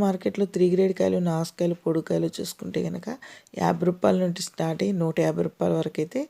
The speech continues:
టాప్ ధరలో నిలిచింది ఫ్రెండ్స్ త్రీ గ్రేడ్ కాయలు. అలాగే సెకండ్ క్వాలిటీ చూసుకుంటే కనుక నూట యాభై నుంచి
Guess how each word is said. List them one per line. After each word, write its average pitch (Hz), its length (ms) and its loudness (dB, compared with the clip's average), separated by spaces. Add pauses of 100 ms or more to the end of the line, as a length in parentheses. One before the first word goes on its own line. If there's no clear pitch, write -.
(460)
టాప్ 170 240 4
ధరలో 180 320 6
నిలిచింది 170 420 -2
ఫ్రెండ్స్ 254 260 -4 (420)
త్రీ 180 220 6
గ్రేడ్ 160 280 4
కాయలు. 160 240 0 (480)
అలాగే 190 240 4 (100)
సెకండ్ 180 320 0
క్వాలిటీ 196 340 2
చూసుకుంటే 175 480 -4
కనుక 185 180 -6 (600)
నూట 208 160 4 (140)
యాభై 185 320 4
నుంచి 180 280 -2